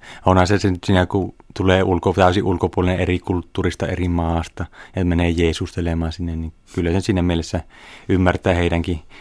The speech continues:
heidänkin sen näkökulman, että jos tännekin tulisi joku, joku ihminen toista maasta meidän ala-asteelle tai muuta, niin sinne oppitunnille huutelemaan muuta, niin eihän se nyt mitään myönteisiä reaktioita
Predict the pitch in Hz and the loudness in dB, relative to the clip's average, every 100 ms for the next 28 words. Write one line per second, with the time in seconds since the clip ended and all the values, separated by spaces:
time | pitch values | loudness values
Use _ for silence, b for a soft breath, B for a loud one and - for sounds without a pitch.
0 | B 95 92 87 87 87 82 85 - 87 | B 0 2 0 0 -2 0 -4 -4 -4
1 | 80 95 - 85 82 - 92 98 85 87 | -2 -4 -4 -2 -2 -4 -4 -2 -2 -2
2 | 95 82 B B B B B B B B | -4 -6 B B B B B B B B
3 | B B 98 - 113 107 98 98 95 98 | B B -2 2 2 4 4 4 4 2
4 | - 101 98 92 101 104 - 98 92 92 | 2 4 4 4 0 -2 0 0 2 2
5 | 95 101 92 92 90 - 92 - 92 95 | 2 2 4 4 2 0 -2 0 0 0
6 | 90 95 92 - - 60 - 98 92 - | -2 -2 -2 -4 -10 -14 -6 -2 -2 -4
7 | 98 92 101 98 92 92 90 - - 101 | -6 -2 0 0 0 0 -4 -8 -2 0
8 | 92 95 92 92 92 90 90 90 85 85 | 0 0 2 2 0 -2 -2 -2 0 0
9 | - 95 92 87 90 B B B B B | -2 -2 -2 0 -2 B B B B B
10 | 104 98 92 95 101 92 92 - 95 98 | 0 2 4 2 2 2 0 0 -2 0